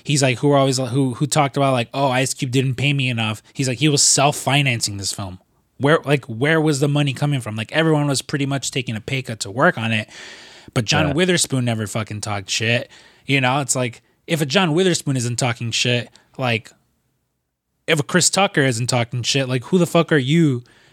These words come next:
Speaker 1: you know, to be like,
Speaker 2: Mm-hmm.
Speaker 1: uh, talking shit about, like, "I didn't get paid enough." But then, you know, he mentions Chris Tucker. He's like, you know, he's like, "Chris Tucker too." He's like, you know, he's like, that, he's like, "That's not the same Chris Tucker anymore." He's like, "That's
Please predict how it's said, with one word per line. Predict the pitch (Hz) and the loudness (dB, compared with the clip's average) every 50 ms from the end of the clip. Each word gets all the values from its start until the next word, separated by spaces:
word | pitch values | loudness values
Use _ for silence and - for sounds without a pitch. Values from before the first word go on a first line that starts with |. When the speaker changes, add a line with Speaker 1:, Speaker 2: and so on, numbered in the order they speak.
| _ - | _ 0
Speaker 1:
you | 143 143 | 0 2
know, | 135 127 127 127 | 4 2 2 2
to | 123 - | -2 -2
be | 123 131 127 127 | -2 0 0 0
like, | 123 123 120 120 120 101 | 2 2 2 2 2 0
Speaker 2:
Mm-hmm. | 95 104 101 92 - _ _ _ _ _ | -2 -4 -4 -4 -6 _ _ _ _ _
Speaker 1:
uh, | - 135 - 143 160 - _ _ - 160 - | -10 -10 -10 -12 -16 -20 _ _ -14 -8 -2
talking | - 160 151 147 - 147 139 | 0 2 2 0 0 -4 -4
shit | 120 - - 160 156 | -2 0 2 2 2
about, | 135 127 131 123 | 0 0 0 0
like, | 120 123 - - - | 0 0 -2 -2 -2
"I | 123 143 139 | 0 0 0
didn't | 127 131 127 | 0 -2 -4
get | 123 117 - | -6 -8 -6
paid | 120 120 113 | -6 -4 -4
enough." | 104 104 104 98 95 95 - - - - - - - - _ _ _ _ | -6 -6 -8 -8 -8 -8 -10 -12 -18 -20 -20 -20 -20 -20 _ _ _ _
But | - 135 | 0 2
then, | 151 151 151 | 2 4 4
you | 156 165 160 | 4 4 4
know, | 151 | 4
he | 147 156 | 4 2
mentions | 151 147 139 - 131 117 | 2 0 0 0 -2 -2
Chris | - - 131 120 - | 0 0 -2 -2 0
Tucker. | - 170 185 - - | 2 2 2 2 0
He's | 113 110 113 113 | -2 -2 -4 -4
like, | 113 107 110 | -4 -4 -2
you | 127 | -2
know, | 135 123 | -2 -2
he's | 120 117 117 | -2 -2 -4
like, | 117 107 107 - | -6 -6 -8 -4
"Chris | - 143 123 - | -2 -2 -2 0
Tucker | - 143 131 - 123 110 | -2 -2 -2 -2 -6 -6
too." | - - 165 151 | 0 0 2 2
He's | 117 117 113 113 | 2 0 -2 -4
like, | 110 101 | -6 -4
you | 107 127 | -4 -4
know, | 117 107 104 117 120 - _ _ - - _ _ - - - - _ _ _ _ _ | -2 -2 -4 -4 -6 -8 _ _ -10 -10 _ _ -20 -20 -20 -20 _ _ _ _ _
he's | _ 139 120 110 120 | _ -2 0 0 0
like, | 113 107 104 98 - | 2 0 0 -2 -4
that, | - 120 127 139 135 120 | -4 0 0 0 0 0
he's | 120 123 131 123 | -4 -4 -4 -4
like, | 120 110 | -4 -2
"That's | 143 139 147 - | -2 -2 2 2
not | 165 147 | 0 0
the | 127 | 2
same | - - 151 143 | 0 0 -2 -2
Chris | 123 - 143 120 - | -2 -2 0 0 0
Tucker | - 170 175 170 - 147 | 2 2 2 2 2 0
anymore." | 127 120 117 110 104 104 | 0 0 0 -2 -4 -6
He's | 104 113 110 | -8 -8 -8
like, | 107 104 95 | -10 -8 -6
"That's | 127 160 - - - - - | -6 -4 -2 -2 -4 -4 -6